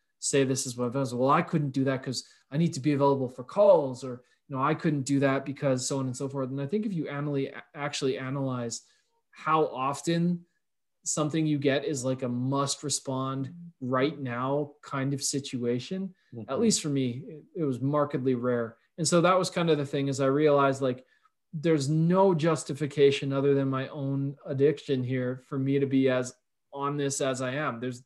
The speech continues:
Speaker 1: there, it's a phantom I've created, you know, the idea that people need me all the time and, and some emergency phone call is, like, always looming in the background. That's, it's just not true to life.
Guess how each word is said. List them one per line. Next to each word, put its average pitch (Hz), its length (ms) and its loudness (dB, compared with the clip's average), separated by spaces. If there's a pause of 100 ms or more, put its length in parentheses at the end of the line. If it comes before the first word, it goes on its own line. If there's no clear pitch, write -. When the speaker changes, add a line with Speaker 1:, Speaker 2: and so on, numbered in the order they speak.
Speaker 1:
there, 139 200 2 (380)
it's 156 160 -2
a 156 60 0
phantom 165 560 -4
I've 143 200 -2
created, 131 680 0 (140)
you 151 80 -12
know, 127 120 -6
the 135 180 0
idea 131 400 2
that 127 300 -4 (300)
people 147 280 0
need 147 260 2
me 139 140 2
all 139 180 6
the 143 80 6
time 143 380 0
and, 131 160 -4 (280)
and 135 320 -6
some 156 280 0
emergency 147 520 -2
phone 147 280 -2
call 139 300 2
is, 123 280 -2
like, 135 280 -6 (180)
always 147 540 4
looming 143 260 -2
in 143 60 -2
the 139 40 -4
background. 135 420 -2
That's, 127 260 -8
it's 143 180 -6
just - 220 -4
not 135 180 -6
true - 160 -8
to 113 100 -10
life. 113 240 -10